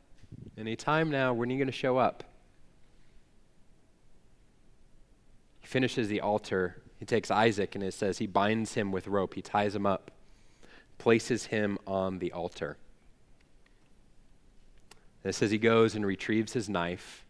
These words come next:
and he stands over the altar, over Isaac, and he lifts up his knife to take the next step. And in that moment, God says, "Abraham,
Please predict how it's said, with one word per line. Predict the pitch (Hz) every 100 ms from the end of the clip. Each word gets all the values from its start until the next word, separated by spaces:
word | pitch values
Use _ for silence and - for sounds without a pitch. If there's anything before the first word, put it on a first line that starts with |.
| - - - - - - -
and | - 107
he |
stands | 95 - 117 123 113
over | 117 117 117
the | 120
altar, | - 95 - - 98 95
over | 98 107 107 113 110 107 - - - - - - -
Isaac, | 101 98 90 90 - - - - - - - - -
and | 107
he | 95
lifts | 90 101 143 - -
up | 123 -
his | 123 101
knife | 101 87 82 - - - - - - _ - - - - - - - -
to | 101
take | - 104
the | 110
next | 98 - -
step. | - 85 -
And | 95
in |
that | 98 -
moment, | 110 123 101 85
God | 98 92 -
says, | 110 90 -
"Abraham, | 104 110 110 104 110 104